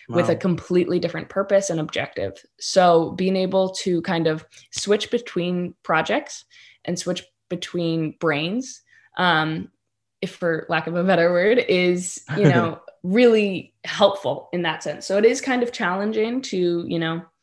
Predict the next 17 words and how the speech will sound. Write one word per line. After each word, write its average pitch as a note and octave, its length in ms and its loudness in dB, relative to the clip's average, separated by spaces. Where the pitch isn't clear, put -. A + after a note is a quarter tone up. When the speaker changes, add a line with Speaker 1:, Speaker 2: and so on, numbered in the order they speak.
Speaker 1:
get F3+ 120 0
out F3+ 160 4
of F#3 120 0
one E3+ 280 0
mindset F3+ 500 -2
and D#3+ 140 -4
into D#3 260 -4
another, D#3+ 520 -2
but F3+ 600 2
it F#3 140 0
is F3+ 260 2
challenging F3+ 680 -2
in E3+ 220 -2
the E3 60 0
best - 320 -2
way F#2+ 140 -4
possible. - 540 -12